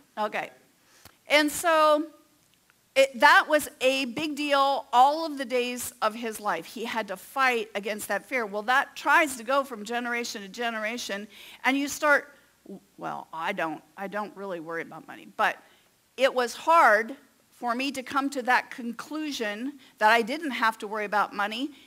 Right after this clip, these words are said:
But the way that I learned not to worry about money was because God proved his love towards me in a natural,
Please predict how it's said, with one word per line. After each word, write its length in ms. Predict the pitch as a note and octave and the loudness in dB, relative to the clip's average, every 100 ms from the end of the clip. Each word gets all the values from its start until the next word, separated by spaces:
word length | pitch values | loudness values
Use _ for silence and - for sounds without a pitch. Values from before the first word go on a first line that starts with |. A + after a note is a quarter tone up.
| _ | _
But 120 | C#4 C4 | -4 -2
the 80 | |
way 400 | C#4+ B3+ D#4+ G4 G4+ | -4 2 2 4 2
that 100 | F#4 | 4
I 180 | F4 E4+ | 6 6
learned 520 | E4 F4+ F4 C#4+ C#4 - | 4 4 4 2 -4 -8
not 460 | A3+ A#3+ D4 - - | -6 0 2 0 -6
to 120 | C4+ | -6
worry 320 | A#3+ A#3+ A3+ | -2 0 2
about 320 | G#3+ A3 A3 G#3+ | 2 4 2 2
money 460 | G#3+ G3 B3+ F#4 - - - | -4 -4 -6 -8 -10 -20 -6
was 320 | A#3 B3+ C4 | 0 2 0
because 420 | C4 D4 E4 D4+ | -6 -6 -2 -2
God 320 | A#3+ C#4 B3+ B3+ - | 2 2 2 -2 -10
proved 680 | - - - F4+ A#4 A4+ - | -20 -14 -6 0 0 0 -6
his 300 | - D#4+ C#4+ | -6 -6 -2
love 400 | C4+ C#4 D4 - | 2 2 2 -4
towards 540 | - A#3 F#3+ F3+ - | -10 -4 -4 -4 -10
me 420 | F3+ E3 D3+ D#4 - _ _ _ _ _ _ _ _ _ _ B3+ - | -10 -8 -8 -10 -10 _ _ _ _ _ _ _ _ _ _ -20 -8
in 260 | D4+ E4 E4 D4+ | 0 2 2 2
a 380 | D4 C#4 C#4 C#4 _ - | 0 0 -4 -8 _ -4
natural, 1000 | A#3+ C#4+ E4 G4+ G4+ E4+ D#4 D4 C4+ | 0 6 6 6 2 2 4 4 2